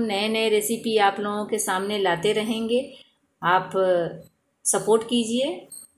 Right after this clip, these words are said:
और मेरे channel पर बने रहिए। मेरे channel पर बने रहने के लिए धन्यवाद और next video में फिर आपको हम अच्छे ही video लेकर के आएंगे।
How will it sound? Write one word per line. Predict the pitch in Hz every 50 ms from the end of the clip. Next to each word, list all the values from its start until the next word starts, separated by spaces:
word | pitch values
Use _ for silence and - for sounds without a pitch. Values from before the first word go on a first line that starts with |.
| _ _ - - - _ _ _ _ _ _ _ _ _ _ _ _ _ _ _ _ _ _ _ _ _ _ _ _ _ _ _ _ _ _ _ _ -
और | 175 175 180 175
मेरे | 190 196 196 202 196
channel | 190 208 202 202 220 233 233
पर | 233 240 226 214
बने | - 185 185 202 220 226
रहिए। | 233 233 240 240 254 262 277 294 302 311 294 -
मेरे | 208 190 185 190
channel | 190 190 190 185 190 202 202 196 -
पर | 208 208 202 196 190 190 196 196 185 - - _ _ - 185
बने | 170 180 185 196 202 196
रहने | 202 190 190 196 214 202
के | - 214 214
लिए | 214 226 233 220 165
धन्यवाद | 208 185 180 190 202 196 220 226 247 254 - - - - - - _ _ _ _ _ _ -
और | 170 165 165 170 170 170 170 165 165 165
next | 180 220 233 233 - 226 208
video | 220 208 196 214 226 233 226
में | 233 233 226 220
फिर | - - 208 202 208
आपको | 208 202 208 - - _ - 208 208 214 214 233 247 - - - _ _ -
हम | - 190 190 196 196 196 190 190 -
अच्छे | - 208 - - - 220
ही | 208 220 233 226
video | 208 220 196 208 220 226
लेकर | 220 214 202 220 214 208
के | 214 220 208 208
आएंगे। | 202 202 214 220 220 214 254